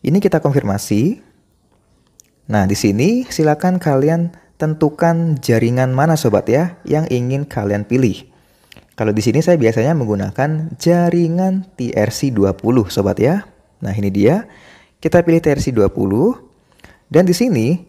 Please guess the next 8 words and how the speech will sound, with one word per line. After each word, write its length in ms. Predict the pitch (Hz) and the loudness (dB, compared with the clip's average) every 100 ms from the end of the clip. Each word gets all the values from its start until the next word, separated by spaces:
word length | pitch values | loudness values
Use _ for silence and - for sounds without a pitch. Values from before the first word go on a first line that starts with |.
| - | -4
silakan 400 | 160 156 160 190 | 0 0 0 -2
kita 400 | 165 156 175 175 | -4 0 0 2
masukkan 720 | 143 - 127 - 151 156 160 - | 0 0 -2 0 -2 -2 -6 -6
alamatnya 720 | 107 110 113 - 117 95 - | -4 -2 -2 0 0 0 -2
ya, 320 | 104 123 156 - 123 | -2 -2 -2 -8 -4
alamat 560 | 120 120 131 147 - | -2 0 0 -2 -2
address 480 | 107 104 120 147 - | -4 0 0 0 -4
Binance-nya. 800 | 107 104 101 110 - 120 95 - | -6 0 0 0 -2 -2 -2 -6